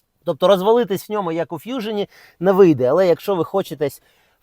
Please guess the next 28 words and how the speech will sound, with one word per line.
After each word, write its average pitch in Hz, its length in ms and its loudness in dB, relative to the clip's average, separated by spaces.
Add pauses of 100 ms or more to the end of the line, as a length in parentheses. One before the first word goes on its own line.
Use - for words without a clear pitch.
в-, 156 300 2
скористатись 165 600 -2
всіма 170 360 -4
плюшками 160 520 -8
цієї 170 320 -6
машини, 254 360 -6
то 202 120 -4
ви 202 100 0
зможете 175 360 -4
налаштувати 160 680 -2
під 135 200 -18
себе 135 240 -6
кермо 170 400 -6
як 147 200 -2
по 151 140 -8
висоті, 143 420 -10
так 160 260 -4
і 143 40 -8
по 143 180 -8
виліту. 127 500 -10 (360)
Так 190 160 -2
само 180 300 0
в 165 40 -2
нас 160 220 -2
електронно 165 500 -2
регулюється 147 640 -6
і 202 140 -8
сидіння, 147 680 -8